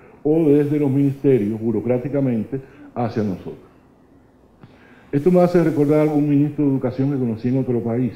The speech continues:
y aquí digo el pecado y, otro pa-, y no el pecador, en el cual en una visita le pregunté, "¿Y cómo anda la reforma educativa?". Y me dijo, "Anda bien, ya la decretamos". Entonces,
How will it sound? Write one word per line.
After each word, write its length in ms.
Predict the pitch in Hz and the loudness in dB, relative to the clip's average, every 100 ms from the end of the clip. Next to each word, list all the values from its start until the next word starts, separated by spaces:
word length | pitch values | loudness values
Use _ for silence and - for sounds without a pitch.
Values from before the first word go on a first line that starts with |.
| - | -10
y 100 | 110 | -12
aquí 140 | 104 110 | -8 -4
digo 200 | 123 131 | -2 -2
el 60 | |
pecado 380 | 113 110 123 120 | -4 -6 -6 -4
y, 40 | 110 | -6
otro 140 | 113 | -8
pa-, 360 | 104 110 - 117 | -10 -14 -10 -6
y 20 | |
no 120 | 113 | -6
el 60 | 113 | -6
pecador, 420 | 123 120 127 110 - - _ _ _ _ _ _ _ - | -6 -6 -6 -6 -10 -20 _ _ _ _ _ _ _ -6
en 160 | 120 | -2
el 80 | 117 | -2
cual 240 | 123 139 | 0 2
en 100 | 147 | 2
una 140 | 147 151 | 0 -2
visita 380 | 147 151 151 147 | -4 -4 -2 -2
le 80 | |
pregunté, 340 | 139 127 127 143 | -2 -2 -2 -2
"¿Y 60 | |
cómo 320 | 139 160 185 175 | -2 -2 0 0
anda 160 | 175 | 0
la 100 | 156 | -2
reforma 380 | 139 120 139 151 | -4 -4 -4 -2
educativa?". 580 | 135 123 110 147 120 92 - _ _ _ _ _ | -4 -6 -6 -6 -6 -6 -12 _ _ _ _ _
Y 80 | 117 | -4
me 120 | 120 | -2
dijo, 180 | 117 117 | -2 -2
"Anda 180 | 127 139 | 0 0
bien, 360 | 104 139 190 190 - | 0 -2 -4 -8 -4
ya 140 | 127 | -2
la 100 | 117 | 0
decretamos". 600 | 113 104 95 120 147 107 - _ _ _ - 123 - - - - - 190 - 175 - - - - - - - - | 0 -2 -4 -4 -4 -6 -10 _ _ _ -20 -20 -18 -20 -12 -10 -10 -12 -10 -12 -12 -14 -12 -12 -12 -14 -16 -2
Entonces, 520 | 143 131 147 160 175 | 2 6 6 6 2